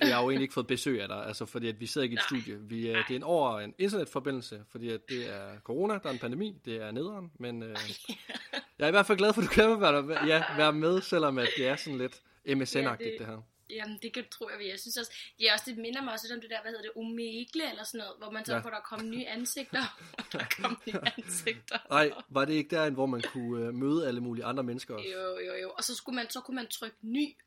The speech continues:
Speaker 2: og
Speaker 1: Ja.
Speaker 2: så kom der et nyt ansigt op, så sad man selv, så kunne man kigge ned. Men der var de mest gustne mænd
Speaker 1: Ja,
Speaker 2: derinde,
Speaker 1: jeg,
Speaker 2: altså.
Speaker 1: altså, jeg, jeg skulle også lige til at sige her, jeg lover dig for, der sidder ikke lige pludselig en gammel mand, øh, nøgen, noget som helst.
Speaker 2: Det er jeg rigtig
Speaker 1: Det
Speaker 2: glad for,
Speaker 1: lover
Speaker 2: du
Speaker 1: dig.
Speaker 2: siger.
Speaker 1: <laughs> Det,
Speaker 2: Jeg er rigtig glad
Speaker 1: det
Speaker 2: for,
Speaker 1: kommer
Speaker 2: du siger,
Speaker 1: der
Speaker 2: Lasse.
Speaker 1: ikke.
Speaker 2: Tusind tak.
Speaker 1: <laughs> Det,
Speaker 2: Virkelig.
Speaker 1: det har jeg garanteret dig, i hvert fald.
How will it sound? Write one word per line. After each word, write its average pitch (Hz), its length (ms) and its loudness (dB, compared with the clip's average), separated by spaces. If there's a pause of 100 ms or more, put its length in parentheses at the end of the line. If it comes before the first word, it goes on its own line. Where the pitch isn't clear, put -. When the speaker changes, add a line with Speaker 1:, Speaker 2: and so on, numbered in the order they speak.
(380)
Speaker 2:
og - 60 -2
Speaker 1:
Ja. - 60 2
Speaker 2:
så - 60 -2
kom 240 180 -6
der 214 100 -6
et 220 80 -8
nyt 240 200 -6
ansigt 226 300 -4
op, 202 120 -8
så 233 100 -6
sad 226 240 0
man 226 100 -2
selv, - 300 -4
så 233 100 -6
kunne 220 100 -10
man 220 80 -8
kigge 214 180 -12
ned. 220 100 -6
Men 170 100 -4
der - 300 -8
var 165 60 -10
de 175 80 -8
mest 180 240 -2 (260)
gustne 214 520 0
mænd 165 220 -4 (120)
Speaker 1:
Ja, - 40 -8 (100)
Speaker 2:
derinde, 165 280 0
Speaker 1:
jeg, 151 100 6
Speaker 2:
altså. - 160 -2
Speaker 1:
altså, - 160 0
jeg, 175 100 8 (380)
jeg 151 80 2
skulle 175 140 0
også 165 100 2
lige 160 80 -6
til 165 100 2
at 147 80 2
sige 165 160 -2
her, 139 180 4 (260)
jeg 139 100 2
lover 151 200 8
dig 143 120 4
for, 123 260 -4 (120)
der 139 80 2
sidder 147 260 0
ikke 120 120 -2
lige 123 80 0
pludselig 131 240 -6
en 117 40 -6
gammel 123 220 2
mand, 120 260 -2
øh, 113 160 -2
nøgen, 113 340 -2 (100)
noget 131 280 2
som 120 80 -6
helst. 110 160 0
Speaker 2:
Det 277 60 2
er 285 40 6
jeg 277 40 6
rigtig 285 80 2
Speaker 1:
Det 269 80 2
Speaker 2:
glad 269 60 8
for, 269 40 8
Speaker 1:
lover 277 120 6
Speaker 2:
du 262 60 0
Speaker 1:
dig. 240 40 -2
Speaker 2:
siger. 233 160 -2
Speaker 1:
<laughs> - 120 -14
Det, - 20 6
Speaker 2:
Jeg 214 220 6
er 247 40 2
rigtig 240 140 -2
glad 233 140 0
Speaker 1:
det - 80 -2
Speaker 2:
for, 190 80 6
Speaker 1:
kommer 165 180 6
Speaker 2:
du - 40 4
siger, - 120 0
Speaker 1:
der 208 60 4
Speaker 2:
Lasse. 196 100 -2
Speaker 1:
ikke. - 120 -6
Speaker 2:
Tusind - 100 -14
tak. 220 220 -4
Speaker 1:
<laughs> - 400 6
Det, - 0 -
Speaker 2:
Virkelig. 240 500 -2
Speaker 1:
det 175 120 8
har 180 80 6
jeg 196 80 4
garanteret 185 360 4
dig, 160 120 2
i - 280 0
hvert 113 140 -2
fald. 120 180 -2